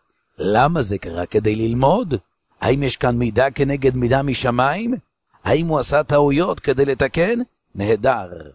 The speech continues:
המגמה היא לא להתייסר על העבר, אלא ללמוד מהעבר ולהתקדם לעתיד טוב יותר. זוהי המגמה. אז בעיות יהיו, יש לפתור אותם, אבל לא להיבהל מהם יותר מדי.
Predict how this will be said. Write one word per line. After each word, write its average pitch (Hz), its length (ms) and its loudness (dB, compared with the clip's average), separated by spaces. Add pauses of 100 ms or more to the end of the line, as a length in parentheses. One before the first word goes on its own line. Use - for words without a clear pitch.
(140)
המגמה 107 520 0
היא 120 140 0
לא 123 140 6
להתייסר 131 1160 -2
על 151 100 4
העבר, 151 520 2 (800)
אלא 117 280 0 (300)
ללמוד 120 680 2
מהעבר 95 680 -2 (160)
ולהתקדם 98 640 0
לעתיד 87 380 -2
טוב 80 240 0
יותר. 65 440 0 (260)
זוהי 143 540 2
המגמה. 104 600 -4 (400)
אז 113 220 2
בעיות 131 640 2
יהיו, 117 460 -2
יש 110 240 -4
לפתור 147 480 2
אותם, 107 540 0 (140)
אבל 98 180 0
לא 170 120 0
להיבהל 104 580 -2
מהם 87 260 -4
יותר 107 280 0
מדי. 92 640 -4